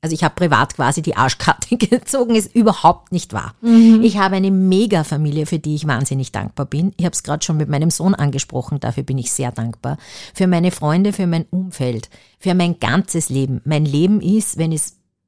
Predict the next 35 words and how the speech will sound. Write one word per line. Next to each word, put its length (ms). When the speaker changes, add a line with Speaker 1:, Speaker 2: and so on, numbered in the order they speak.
Speaker 1:
mit 160
einem 280
Wort 220
beschreiben 540
müsste, 380
geil. 280
Speaker 2:
Mhm. 460
Speaker 1:
Also 240
ich 160
hab 240
wirklich, 640
ich 160
habe 160
ein 120
sorgenfreies, 1300
und 140
ich 120
muss 360
wirklich, 400
da, 180
da 120
muss 220
man 120
so 140
dankbar 420
sein, 340
le-, 360
leichtes, 560
unbeschwertes 680
Leben. 220
Speaker 2:
Mhm. 560
Speaker 1:
Gott 300
sei 100
Dank. 420
Speaker 2:
Ja. 380